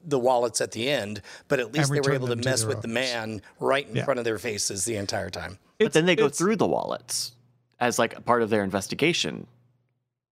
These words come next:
Speaker 2: Well, no, I think they were just returning, they were going through the wallets to identify
Speaker 3: Oh.
Speaker 2: them and return them.
Speaker 1: Right,
Speaker 2: That
Speaker 1: so
Speaker 2: was
Speaker 1: they could send them
Speaker 2: unrelated
Speaker 1: back
Speaker 2: to
Speaker 1: to
Speaker 2: the
Speaker 1: everyone.
Speaker 2: investigation.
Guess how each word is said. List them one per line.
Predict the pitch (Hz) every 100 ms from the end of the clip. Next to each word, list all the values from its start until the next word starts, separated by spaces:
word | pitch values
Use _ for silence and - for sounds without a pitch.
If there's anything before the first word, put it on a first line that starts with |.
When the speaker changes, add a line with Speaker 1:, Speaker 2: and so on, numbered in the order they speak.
| _
Speaker 2:
Well, | 190
no, | 208 208 127
I | 135
think | 180
they | 170
were | 143
just | 131 135
returning, | 135 117 139 135 135
they |
were | 156
going | 143 170
through | 143
the | 131
wallets | 123 131 123 -
to |
identify | 127 117 117 113 110
Speaker 3:
Oh. |
Speaker 2:
them | 104 104
and | 104
return | 101 107 101
them. | 104
Speaker 1:
Right, | 135
Speaker 2:
That | 139 147
Speaker 1:
so |
Speaker 2:
was | 160
Speaker 1:
they | 139
could | 147 135
send | 139
them | 123
Speaker 2:
unrelated |
Speaker 1:
back | 120 104
Speaker 2:
to |
Speaker 1:
to | 123
Speaker 2:
the |
Speaker 1:
everyone. | 110 95
Speaker 2:
investigation. | 107 101 - - 120 -